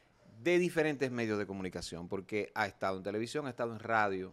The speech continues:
La estaba siguiendo hace un tiempo en un programa de radio en la noventa y siete punto siete, me parece,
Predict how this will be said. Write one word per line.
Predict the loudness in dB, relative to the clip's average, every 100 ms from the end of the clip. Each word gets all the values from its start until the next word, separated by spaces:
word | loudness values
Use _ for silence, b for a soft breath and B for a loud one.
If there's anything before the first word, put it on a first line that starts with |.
| -8
La | -6
estaba | -4 0 0 0
siguiendo | 0 -2 -2
hace | -4 -6
un | -8
tiempo | -4 -4 -4 -6
en |
un | -6
programa | -2 -2 0 -2
de | -2
radio | 2 2 2 0 0
en | -2
la | -4
noventa | -4 -8 -10
y | -10
siete | -6 -8 _ -4 -4
punto | -4 -10 -8 -8 -10 -10 -10
siete, | -8 -10 -2 -2 -2 -6
me | -12 -8
parece, | -6 -4 -6 -10